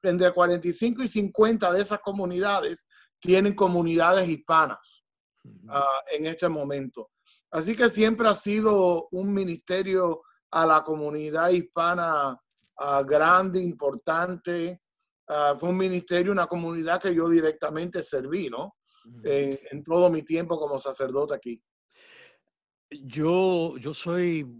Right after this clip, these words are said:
Speaker 2: un católico cubano americano bautizado en, en la fe, eh, católica. En mi familia ha habido miembros del,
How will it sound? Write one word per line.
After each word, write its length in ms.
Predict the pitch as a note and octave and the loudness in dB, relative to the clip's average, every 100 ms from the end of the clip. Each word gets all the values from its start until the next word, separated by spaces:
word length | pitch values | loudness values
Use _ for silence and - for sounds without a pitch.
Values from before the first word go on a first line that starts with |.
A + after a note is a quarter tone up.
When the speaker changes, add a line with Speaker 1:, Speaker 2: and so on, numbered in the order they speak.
| A#2 _ | -20 _
Speaker 2:
un 260 | C#3+ C#3+ D3 | -18 -14 -12
católico 640 | D#3 C#3 D#3 D#3 C3 D3 - | -12 -6 -6 -6 -8 -12 -10
cubano 720 | B2 C3+ D3+ C3+ B2+ A#2 A2 | -6 -4 -4 -6 -8 -10 -12
americano 520 | A#2 A2+ A#2 D3 E3+ | -14 -14 -12 -8 -6
bautizado 1040 | B2 A#2 - A2+ - D3 C#3 D3+ C#3+ B2+ | -8 -10 -16 -18 -14 -8 -6 -4 -6 -6
en, 440 | A2+ G#2+ G#2 G2+ G2 | -10 -12 -18 -20 _
en 180 | A2+ G#2+ | -20 -16
la 140 | G#2 | -14
fe, 640 | - C3+ B2 B2 A#2 G#2 G2 | -14 -12 -8 -8 -8 -12 -16
eh, 180 | A2 G#2+ | -16 -14
católica. 760 | - A2 D3+ G3 F#3+ D3 A#2+ G#2 | -14 -8 -4 -2 -4 -6 -10 -12
En 100 | G2+ | -18
mi 120 | G#2+ | -20
familia 640 | - A#2 B2 C3+ B2+ A#2 | -18 -14 -12 -10 -8 -8
ha 140 | G#2 A2 | -10 -12
habido 540 | A#2+ B2+ C3 A#2 G#2+ - | -12 -10 -10 -10 -14 -18
miembros 580 | A#2+ B2+ C#3+ C#3 C3+ B2+ | -14 -12 -12 -12 -12 -12
del, 360 | A2+ G#2+ G2 | -12 -14 -18